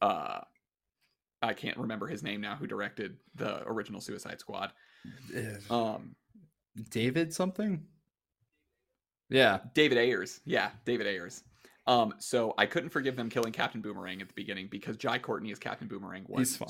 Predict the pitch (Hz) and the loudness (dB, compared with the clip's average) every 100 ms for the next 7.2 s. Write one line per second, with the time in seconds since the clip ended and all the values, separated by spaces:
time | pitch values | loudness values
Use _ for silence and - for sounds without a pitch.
0 | - 107 110 113 117 117 - - 78 78 | -2 2 2 2 0 -6 -8 -10 -10 -10
1 | - - - 107 120 104 - - _ - | -12 -16 -6 -4 -4 -6 -10 -14 _ -8
2 | 151 - - 151 120 117 107 101 - 92 | -6 -2 6 8 8 4 2 -4 -8 -10
3 | - - - 69 - - 76 _ _ _ | -10 -10 -10 -10 -12 -14 -14 _ _ _
4 | _ _ _ - 120 120 120 113 110 110 | _ _ _ 2 2 4 2 0 0 -4
5 | 104 _ _ _ _ _ _ - 120 107 | -8 _ _ _ _ _ _ 2 4 2
6 | 104 _ _ 113 104 95 - 95 98 95 | -4 _ _ 0 2 0 0 0 -2 -4
7 | - - | -12 -18